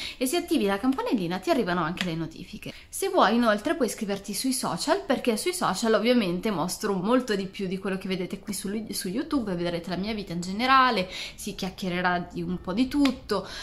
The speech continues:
eh, vi racconterò un po' il cavolo che combino, anche se magari non vi importa, però se vi importasse insomma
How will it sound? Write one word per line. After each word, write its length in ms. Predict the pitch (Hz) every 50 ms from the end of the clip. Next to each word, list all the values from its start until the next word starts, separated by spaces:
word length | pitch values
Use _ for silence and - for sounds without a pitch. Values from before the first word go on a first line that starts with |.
| - - -
eh, 580 | - 175 185 175 170 170 170 170 170 160 160 165 - 117 -
vi 140 | - 233 330
racconterò 540 | 302 247 226 - 240 233 220 - 226 196 170
un 100 | 196 185
po' 240 | - 190 175 - -
il 220 | - 254 226 - -
cavolo 340 | - 247 220 208 208 214
che 240 | 214 - 220 214 -
combino, 800 | - - 285 254 254 226 190 180 185 185 196 196 190 196 - - -
anche 300 | - 202 196 190 185 202
se 140 | 185 - 190
magari 340 | 180 175 170 180 175 175 175
non 200 | 175 170 170 165
vi 80 | 170
importa, 560 | 170 175 170 - 190 - - - - - 202
però 220 | - - - 226 - -
se 120 | - 220
vi 100 | 214 240
importasse 640 | 240 277 277 403 381 392 - - - 180 - - 180
insomma 460 | 180 180 - - 180 - 214 240